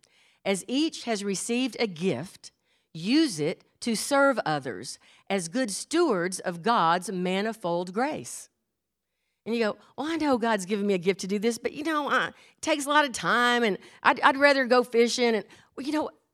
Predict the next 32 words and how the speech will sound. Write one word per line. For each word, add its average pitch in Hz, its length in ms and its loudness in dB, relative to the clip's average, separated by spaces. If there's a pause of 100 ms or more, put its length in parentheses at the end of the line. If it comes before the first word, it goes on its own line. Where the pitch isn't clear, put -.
(160)
it, 302 160 -6
wait, 269 280 -6 (100)
it 240 80 -8
just 269 260 -8
said, 196 380 -4 (500)
"As 214 220 0
each 285 380 -2
has 240 200 -4
received 233 640 0
a 208 80 -2
gift, 233 640 -8 (480)
use 262 600 2
it. - 420 -8 (880)
Use 359 420 4
it - 300 -8 (320)
to 269 240 0 (120)
serve 269 680 0 (200)
others." 320 600 0 (100)
It's - 160 -8
not 370 160 6
about 330 220 8
you. 262 460 4 (680)
God 349 200 6
gave 349 240 4
it - 100 -4
to 294 100 -2
you 285 120 2
so 349 240 8
you 277 140 2
could 285 160 -2
serve 277 320 2
others. 339 600 2